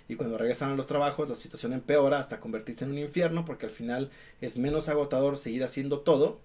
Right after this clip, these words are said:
que empezar a negociar con la pareja para que asuma parte de las tareas, ¿no? Entonces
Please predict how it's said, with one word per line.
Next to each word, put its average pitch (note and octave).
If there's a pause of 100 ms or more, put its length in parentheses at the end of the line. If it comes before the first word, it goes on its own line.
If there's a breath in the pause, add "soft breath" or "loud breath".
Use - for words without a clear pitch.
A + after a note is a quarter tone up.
(160)
que -
empezar A#2
a A#2
negociar B2
con C3
la B2+
pareja B2
para A2
que -
asuma A2
parte G#2+
de A2
las A2+
tareas, -
¿no? - (560 loud breath)
Entonces A2+